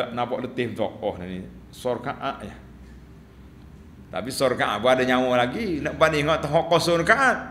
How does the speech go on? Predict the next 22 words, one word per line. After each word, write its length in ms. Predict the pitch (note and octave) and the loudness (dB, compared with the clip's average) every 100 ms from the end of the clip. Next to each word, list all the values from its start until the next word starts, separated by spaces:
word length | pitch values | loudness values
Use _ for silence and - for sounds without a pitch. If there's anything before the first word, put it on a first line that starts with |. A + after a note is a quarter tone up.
| - - - | -14 -14 0
Betul 160 | E3+ | 6
tak? 200 | D3+ G2 - - - - - - - C#2 - - - - - - - - - - | 6 6 0 -12 -16 -20 -18 -18 -16 -18 -18 -20 -20 -20 -20 -20 -20 -20 -14 0
Ha, 80 | |
jadi 160 | D#3 B3 | 4 4
tuan, 360 | A#3+ G3+ A3 F#3+ | 4 6 6 6
bila 200 | G3 F#3+ | 6 8
tengok 280 | G#3+ A3+ G3+ | 8 6 6
masa 400 | F#3 - - G3+ | 4 2 4 4
tak 160 | G3+ | 4
cukup, 560 | E3 - C3+ F3 - - - - - - - - | 2 4 6 6 4 -10 -16 -20 -20 -20 -16 -2
masa 320 | F3 E3+ F#3 | 2 6 6
nak 120 | F3 | 6
habis 280 | F3+ F3+ E3+ | 4 4 4
dah, 200 | F3 A#3 - - - - - - - - - - - | 6 4 2 -10 -16 -20 -20 -20 -20 -20 -20 -20 -12
semaya 360 | - A#3+ C#4 B3+ | 0 4 8 10
selalu 280 | C#4 A#3 | 10 8
tiga 240 | F3 E3 D#3+ | 6 8 8
rakaat. 280 | D#3+ A2+ F3 | 6 -2 0
Jangan 200 | A3 G#3 | 2 4
buat 120 | F#3 F3+ | 6 8
dua 120 | E3+ | 8
satu. 240 | D3 B2 | 6 2